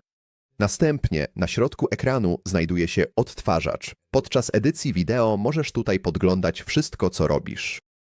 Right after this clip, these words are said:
Następnie po prawej stronie ekranu znajduje się panel szczegółów.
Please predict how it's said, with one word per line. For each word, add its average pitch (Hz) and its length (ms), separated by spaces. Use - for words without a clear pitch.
Następnie 101 580
po 117 100
prawej 147 300
stronie 107 360
ekranu 98 480
znajduje 107 440
się - 160
panel 90 320
szczegółów. 73 640